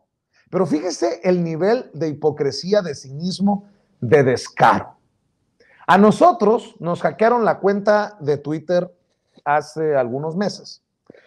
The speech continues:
Y usted estuvo al pendiente del caso y no nos dieron el control de la cuenta de Twitter en una hora, en cinco horas, en seis horas,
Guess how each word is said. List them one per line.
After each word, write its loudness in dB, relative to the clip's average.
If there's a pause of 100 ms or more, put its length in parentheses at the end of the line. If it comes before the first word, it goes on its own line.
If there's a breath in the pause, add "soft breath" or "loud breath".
(120)
Y -6
usted 2 (100)
estuvo 6
al 4
pendiente -2
del -2
caso -4
y -4
no 2
nos -8 (380)
dieron 4
el -2
control -2
de 4
la 4
cuenta 0
de 0
Twitter -2 (720)
en -4
una 0
hora, 2 (120)
en -10
cinco -6
horas, 4 (100)
en -4
seis -6
horas, -2